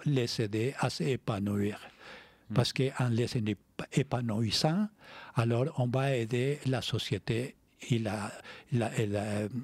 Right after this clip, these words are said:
Speaker 1: l'économie de notre région à s'épanouir aussi.
Speaker 2: Ouais, ouais.
Speaker 1: Alors, c'est, c'est, c'est une richesse.
Speaker 2: Mhm.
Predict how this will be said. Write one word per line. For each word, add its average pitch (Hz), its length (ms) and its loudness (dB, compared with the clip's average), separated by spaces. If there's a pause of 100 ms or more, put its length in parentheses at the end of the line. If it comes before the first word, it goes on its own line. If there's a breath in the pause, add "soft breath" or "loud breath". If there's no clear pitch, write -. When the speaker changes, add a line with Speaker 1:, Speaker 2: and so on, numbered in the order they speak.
(100)
Speaker 1:
l'économie 110 640 0
de 123 120 0
notre 104 340 -2
région 113 300 0
à 117 100 -2
s'épanouir 101 720 -2
aussi. - 300 -8
Speaker 2:
Ouais, 110 160 2
ouais. 107 80 -2 (380 loud breath)
Speaker 1:
Alors, 110 300 2
c'est, 110 340 0 (220 loud breath)
c'est, 123 280 2
c'est 139 220 2
une 147 80 4
richesse. 165 760 0
Speaker 2:
Mhm. 110 240 -2